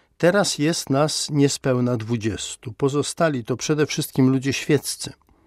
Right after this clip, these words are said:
Wielu z nich związanych z różnymi ruchami katolickimi. Jest kilkanaście sióstr zakonnych, są także księża diecezjalni i zakonni. Daje to ogromne bogactwo osobowości, wrażliwości eklezjalnych, kulturowych.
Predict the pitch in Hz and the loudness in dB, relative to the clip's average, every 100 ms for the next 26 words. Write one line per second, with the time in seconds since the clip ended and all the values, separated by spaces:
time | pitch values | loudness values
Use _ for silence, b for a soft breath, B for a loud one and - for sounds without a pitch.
0 | b b b b b 110 127 165 151 - | b b b b b -4 2 4 2 2
1 | 143 143 127 113 135 143 117 131 131 135 | 2 2 0 0 2 4 4 4 4 2
2 | 120 139 131 - 135 131 123 98 123 120 | 0 -2 0 2 4 4 2 0 0 -2
3 | - 123 127 117 - - 131 113 - b | 0 0 0 -2 -6 -4 -4 -6 -12 b
4 | b b b b b 127 117 - 127 131 | b b b b b -2 -2 -4 -4 0
5 | 123 120 - 120 - 156 - 143 135 131 | 0 0 -4 -6 -2 -2 -2 -2 -2 0
6 | 143 131 127 120 - - - - 131 135 | 0 0 -2 -6 -12 -20 -8 -2 0 0
7 | 120 113 117 - 131 123 135 - - - | 0 -2 -4 0 0 0 -2 -4 -8 -4
8 | 139 131 135 - 131 120 127 127 127 117 | -2 0 -2 0 0 2 0 -2 -2 0
9 | 127 - 101 98 101 _ b b b b | 0 -2 -6 -10 -16 _ b b b b
10 | b b b - 160 185 175 - 156 123 | b b b -2 2 2 2 4 4 6
11 | 147 170 170 147 107 107 131 143 160 - | 4 4 4 2 0 0 2 4 2 0
12 | - - 143 - 127 120 113 123 - - | -4 0 0 2 -2 -2 0 0 -2 -10
13 | 107 101 131 120 135 123 139 - 131 120 | -8 -2 0 0 -2 2 2 2 0 0
14 | - 120 110 131 139 127 107 - 110 - | 0 0 2 2 2 0 -4 -4 -4 -2
15 | 120 120 101 101 - | 0 2 0 -8 -16